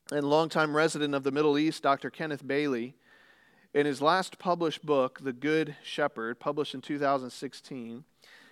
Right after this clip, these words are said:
describes a different shepherding paradigm that he himself was able to witness, uh,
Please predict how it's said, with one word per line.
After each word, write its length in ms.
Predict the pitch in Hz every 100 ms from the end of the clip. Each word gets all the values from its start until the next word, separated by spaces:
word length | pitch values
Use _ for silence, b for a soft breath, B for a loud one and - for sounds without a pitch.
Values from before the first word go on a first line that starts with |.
| B
describes 540 | 156 143 - 190 214 165
a 80 |
different 580 | 147 - 214 - 208 160
shepherding 520 | - 185 175 165 151
paradigm 520 | 139 165 147 135 131 143
that 140 | 135
he 160 | - 208
himself 480 | 175 - 185 180 175
was 140 | 143
able 180 | 147 139
to 80 | 131
witness, 540 | 139 131 135 127 - b b b b b b _
uh, 240 | - 135